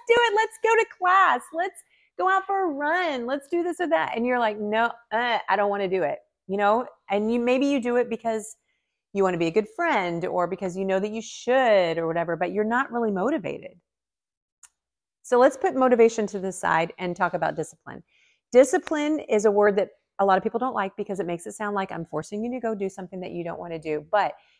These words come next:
if you have made fitness a part of your life where you are looking for that motivation, then there's a reason why you made that part of your life.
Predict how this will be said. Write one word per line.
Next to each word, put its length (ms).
if 180
you 220
have 180
made 440
fitness 460
a 60
part 240
of 100
your 140
life 380
where 280
you 580
are 380
looking 440
for 80
that 160
motivation, 680
then 120
there's 180
a 60
reason 480
why 260
you 220
made 200
that 200
part 140
of 80
your 140
life. 360